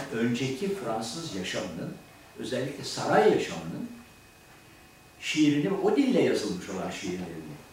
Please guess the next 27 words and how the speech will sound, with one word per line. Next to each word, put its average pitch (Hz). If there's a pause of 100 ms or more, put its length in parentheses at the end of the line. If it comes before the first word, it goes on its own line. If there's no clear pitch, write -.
(180)
gördüm 85 (100)
diyor. - (600)
Yani 135 (480)
on 131
sekizinci 90 (260)
yüzyılın - (240)
işte - (280)
deyiş 104
yerindeyse 92
ilk 113
yarısında, - (1600)
yani - (300)
Ancien 95
Rejim 82 (100)
ya 90
da 90 (160)
şeye 98
gelinceye 101
kadar - (100)
olan, 170 (340)
Fransız -
ihtilaline 85
gelinceye 92
kadar 151
olan - (300)
saray 143
yaşantısı, -